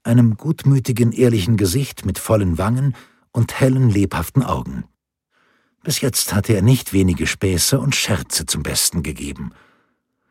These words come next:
Auch aus diesem Grund hatte Cosimo beschlossen, mit ihm zu sprechen. Er tat dies in aller Ernsthaftigkeit, ohne Umwege,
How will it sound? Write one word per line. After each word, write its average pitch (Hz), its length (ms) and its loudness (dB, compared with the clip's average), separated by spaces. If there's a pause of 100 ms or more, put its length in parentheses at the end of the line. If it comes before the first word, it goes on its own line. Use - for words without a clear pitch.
(180)
Auch 110 340 2
aus 117 220 2
diesem 104 360 2
Grund 98 360 4
hatte 92 200 0
Cosimo 95 440 0
beschlossen, 87 540 0
mit 82 200 -4
ihm 82 160 -4
zu 85 120 -6
sprechen. - 520 -8 (1120)
Er 117 120 -6
tat 143 260 0
dies 127 220 0
in 120 160 0
aller 110 220 2
Ernsthaftigkeit, 90 960 -2
ohne 98 240 2
Umwege, 82 560 2